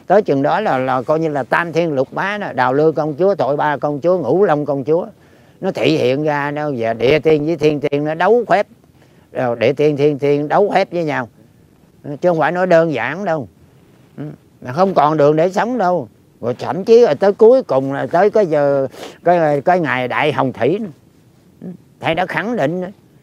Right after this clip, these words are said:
Ừ, mà Phật Thầy Ngài cũng tiên tri rõ ràng, ngồi trên nó, trên mỏ ông két có nước rửa tay. Ừ. Mà Đức Thầy cũng khẳng định là các mấy cây dầu bên chỗ đình là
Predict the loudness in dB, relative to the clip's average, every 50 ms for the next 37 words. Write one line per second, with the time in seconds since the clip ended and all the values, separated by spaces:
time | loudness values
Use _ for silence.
0 | _ _ _ -10 -8 -6 -4 -4 -4 -2 -4 -4 -4 -4 -2 0 0 0 0 -2
1 | -2 -2 -2 -4 -4 0 2 2 2 2 2 2 2 2 2 2 2 0 2 2
2 | 0 0 0 0 -2 0 0 0 -2 0 0 -2 -2 -2 -4 -4 -4 -2 -2 -2
3 | -4 -4 -4 -4 -2 -2 -2 -2 -2 -2 -2 -2 -2 0 0 0 0 0 0 -2
4 | 0 0 -2 -2 0 0 0 0 0 0 -2 -4 -4 -6 -10 -14 _ _ _ _
5 | _ _ _ _ _ -10 -10 -10 -10 -12 _ _ _ _ _ -6 -2 -2 -2 0
6 | 0 0 0 0 2 0 0 -2 0 -2 -4 -4 -4 -4 -4 -4 -4 -4 -4 -6
7 | -6 -6 -4 -4 -4 -4 -6 -6 -4 -4 -4 -2 0 -2 0 0 0 0 0 0
8 | 0 -2 0 -2 -2 0 0 -2 -4 -4 -4 -4 -4 -4 -4 -6 -6